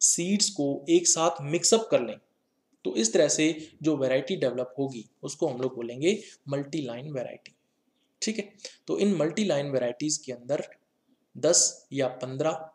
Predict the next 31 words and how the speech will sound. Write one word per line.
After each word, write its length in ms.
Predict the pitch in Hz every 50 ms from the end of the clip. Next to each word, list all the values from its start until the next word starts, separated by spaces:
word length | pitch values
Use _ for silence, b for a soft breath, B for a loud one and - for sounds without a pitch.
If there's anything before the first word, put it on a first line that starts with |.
| _ -
या 80 | 135
उससे 240 | 139 135 - - 160
भी 100 | 151 156
ज़्यादा 420 | 151 131 120 117 127 135 147 143 B B B B _ _
lines 460 | 131 127 123 127 143 156 170 175 -
के 220 | - - 143 135 135
seeds 460 | 139 - - 147 143 151 156 151 -
को 200 | - - 143 135
mix 300 | 135 135 165 175 - -
किया 240 | - - 170 165 165
गया 180 | 160 165 165
होता 320 | 160 156 151 - 156 156 160
है। 120 | - - - _ _ _ _ _ _ _ _ -
ठीक 160 | - 208 208
है, 180 | - - - B B B B B B B B B -
जिससे, 480 | 139 135 160 - - - - 214 220 - 156
जिसके 320 | 151 170 - - - 196
अंदर 480 | 175 139 131 135 147 120 117 - - - _ _ _ _ _ _ -
किसी 360 | 190 - - 214 208 208 -
एक 280 | 160 170 196 196 196 -
particular 680 | 165 151 151 151 151 - 156 156 156 156 156 - - - _ 143
disease 600 | 139 139 143 135 127 135 147 160 175 185 - -
के 380 | - - - 135 131 131 131 135 131 - _ _
resistance 640 | 127 139 131 135 151 151 - - 160 160 170 165 -
के 200 | - - 131 120
लिए 440 | 120 123 127 135 156 170 196 - - _ _ _ _ _ _ _ _ _ _ _ _ _ _ _ _ _ _
उतने 280 | 175 170 175 214 208 226
ही 240 | 233 214 214 233 220
जीन्स 420 | 160 139 151 151 156 165 160 -
होते 220 | 139 120 - - 131
हैं 460 | 127 131 147 156 180 202 - -